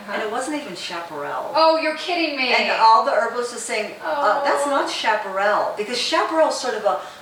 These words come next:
Speaker 1: loose term for a bioregion, like a
Speaker 2: Okay.
Speaker 1: desert bioregion.
Speaker 2: Okay.
Speaker 1: So it was not Lauria divaricata, but the herbalist wanted to show we can comply if there's ever a concern about a plant. But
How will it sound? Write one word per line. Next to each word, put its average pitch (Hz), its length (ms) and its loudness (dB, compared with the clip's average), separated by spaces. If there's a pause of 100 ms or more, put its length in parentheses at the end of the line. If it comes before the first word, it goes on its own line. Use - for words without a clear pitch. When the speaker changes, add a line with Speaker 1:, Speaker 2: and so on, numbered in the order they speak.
(120)
Speaker 1:
loose 247 420 -4
term 233 440 -2
for 190 480 2
a 170 340 -2 (180)
bioregion, 247 1000 -2 (180)
like 294 340 0
a - 140 0
Speaker 2:
Okay. - 60 -4
Speaker 1:
desert 214 440 2
bioregion. 247 760 -2
Speaker 2:
Okay. 190 360 2
Speaker 1:
So 214 260 2
it 214 120 -2
was 208 160 -4
not 226 280 0
Lauria 175 360 0
divaricata, 165 840 -6
but 202 220 2 (540)
the 220 100 4
herbalist 269 440 -2
wanted 233 220 -4
to 214 40 -10
show - 280 0
we 220 80 -6
can 277 200 -6
comply 233 500 0
if 214 120 -4
there's 196 200 -8
ever 185 260 -4
a 180 40 -8
concern 180 380 -8
about 156 240 -6
a - 40 -6
plant. 156 360 -8 (800)
But 226 240 2